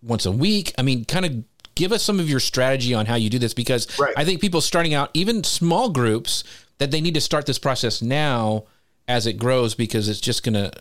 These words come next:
Speaker 1: you know, bless them more down the line.
Speaker 2: Yes. For anybody who, who is starting out, whether building a business, starting a Facebook group, starting a Facebook page,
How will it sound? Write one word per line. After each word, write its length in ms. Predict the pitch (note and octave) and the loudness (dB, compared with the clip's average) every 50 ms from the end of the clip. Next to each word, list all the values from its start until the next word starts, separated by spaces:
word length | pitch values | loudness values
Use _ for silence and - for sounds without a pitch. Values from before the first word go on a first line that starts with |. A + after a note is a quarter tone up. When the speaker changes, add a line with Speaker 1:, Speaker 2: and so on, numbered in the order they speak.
| - - | -20 -14
Speaker 1:
you 120 | - G#2+ | -8 -6
know, 140 | G2+ F#2+ F#2+ | -4 -4 -4
bless 320 | G2 G2+ A#2 A#2 A2 - | -2 0 0 0 0 0
them 140 | - A#2 G#2 | 0 0 0
more 340 | G2+ G#2 A2+ A2 G#2+ G#2 - - - | 2 2 2 2 2 0 -2 -2 -2
down 180 | - G#2+ G2+ G2 | -2 -2 0 0
the 60 | F#2+ | 0
line. 300 | G2 G#2 F#2 F2+ F2+ - - _ _ _ _ _ _ _ _ _ _ _ _ _ _ | -2 -2 -2 -2 -4 -8 -12 _ _ _ _ _ _ _ _ _ _ _ _ _ _
Speaker 2:
Yes. 280 | - G#2+ A2+ G2 E2+ - | -2 0 0 0 -2 -2
For 180 | - - D3+ - | -2 -2 0 2
anybody 440 | E3+ G3+ A#3 G#3 F3+ E3+ D#3+ C#3+ | 2 2 2 2 0 0 0 0
who, 220 | B2 C3+ B2 A#2+ A#2 A#2+ G2+ | 0 2 0 0 0 -2 -2
who 160 | C3 C#3 B2 | 0 0 0
is 100 | G#2 - | 0 -2
starting 460 | - - B2 B2+ C3 B2 B2+ B2 - | -2 0 0 0 0 0 0 -2 0
out, 320 | A2+ A2 A2 A2 G#2+ - G#2 | 0 0 0 0 0 -2 -2
whether 260 | G#2+ A2+ A2+ A2 G#2 | 0 0 2 0 0
building 420 | G2+ G2 G#2 B2+ C#3+ C3 B2+ A#2 | -2 -2 0 0 0 2 2 2
a 80 | G2+ F2+ | 0 0
business, 380 | F2+ D#3 F3 D#3 D3+ C#3+ C3 | 0 0 0 2 0 0 0
starting 320 | - - - C3+ C#3 C3 A#2 | 0 0 0 0 2 2 0
a 60 | A2+ | 0
Facebook 400 | G#2+ - B2+ C3 B2+ - C3 G2+ | 0 0 -2 -2 -2 -4 -4 -2
group, 160 | - A#2 A2+ | 0 -2 0
starting 260 | - - B2+ B2+ A#2+ | 0 0 0 0 0
a 40 | G2+ | 0
Facebook 380 | - A#2 A#2+ A#2+ - B2 A#2 - | 0 0 -2 0 -2 -4 -4 -2
page, 380 | - A2 G#2+ G#2 G#2 G2+ - | -2 0 0 0 0 -2 -4